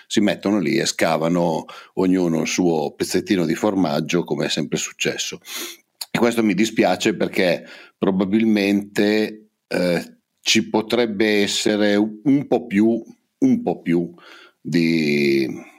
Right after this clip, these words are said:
eh, mano ferma da parte sua, dicendo: "Comunque, se volete che io stia qua, fatemi fare anche un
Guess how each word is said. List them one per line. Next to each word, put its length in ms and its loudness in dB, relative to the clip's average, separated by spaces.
eh, 160 -2
mano 300 0
ferma 500 0
da 140 -2
parte 320 -2
sua, 460 0
dicendo: 720 -4
"Comunque, 960 -4
se 160 -2
volete 420 0
che 100 -4
io 220 2
stia 240 0
qua, 340 0
fatemi 460 -2
fare 340 0
anche 260 -2
un 120 -6